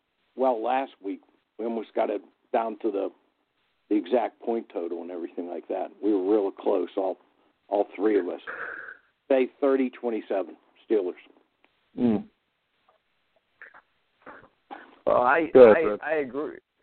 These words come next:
Speaker 2: I agree that the, the Steelers are gonna win. Uh, I don't think all year, every year, all year, people kinda worry, "Oh, Tomlin's teams play down to lesser teams," and we don't. But when we get to December,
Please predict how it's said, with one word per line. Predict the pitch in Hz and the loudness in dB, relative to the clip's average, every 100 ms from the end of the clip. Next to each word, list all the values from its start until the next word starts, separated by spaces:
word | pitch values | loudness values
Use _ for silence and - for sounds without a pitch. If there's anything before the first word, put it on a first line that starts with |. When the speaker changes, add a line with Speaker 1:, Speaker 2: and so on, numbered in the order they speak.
| 127 | -6
Speaker 2:
I | 120 131 | -2 0
agree | 170 135 143 160 151 | -2 -4 -8 -6 -4
that | 131 113 | -4 -4
the, | 113 113 110 - | -6 -6 -8 -10
the | 107 - | -12 -8
Steelers | 143 127 123 | -2 0 0
are | 113 | -2
gonna | 113 110 | -4 -4
win. | 107 117 117 117 - - 92 | -2 -2 -4 -6 -12 -14 -4
Uh, | 95 82 | -2 0
I | 107 | 2
don't | 110 127 123 - | 2 -2 -4 -10
think | - 120 113 92 92 _ _ _ | -6 -6 -8 -16 -18 _ _ _
all | 156 180 151 | 2 2 2
year, | 135 147 120 110 107 - | 0 0 0 -2 -6 -2
every | 185 131 110 | -2 -2 -8
year, | 92 87 - - _ | -8 -10 -14 -20 _
all | 135 147 | -2 -2
year, | 139 135 135 117 _ _ | -2 -6 -10 -12 _ _
people | 135 - 113 | -16 -14 -16
kinda | - 131 127 | -10 -8 -6
worry, | 113 123 127 117 | -4 -4 -4 -6
"Oh, | 113 117 - | -6 -8 -4
Tomlin's | 120 120 120 117 - | 0 0 -2 -10 -12
teams | 123 120 117 - - | -14 -12 -12 -16 -6
play | 123 120 | -4 0
down | 110 117 117 | 2 2 0
to | 110 | -2
lesser | 110 110 110 - 107 - | 0 0 0 -6 -20 -16
teams," | 104 107 107 | -12 -10 -6
and | 98 | -6
we | 98 | -4
don't. | 98 117 120 - - - _ | 0 0 -2 -12 -20 -20 _
But | - 123 120 - _ _ _ _ | 0 2 0 -8 _ _ _ _
when | 127 139 | -14 -10
we | 143 | -10
get | 135 165 - | -8 -8 -8
to | |
December, | 156 127 - 147 120 95 | -12 -12 -8 -8 -6 -12